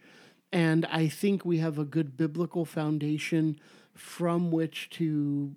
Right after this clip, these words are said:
define that word and to act in a righteous judgment. What we want to do all along is we want to correct the error we see. So when someone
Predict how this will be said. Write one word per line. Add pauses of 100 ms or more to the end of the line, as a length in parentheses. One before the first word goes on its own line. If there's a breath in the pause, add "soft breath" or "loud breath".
(120)
define
that
word (400 soft breath)
and
to
act (420 soft breath)
in
a
righteous
judgment. (420 soft breath)
What
we
want
to
do
all
along
is
we
want
to
correct
the
error
we
see.
So
when
someone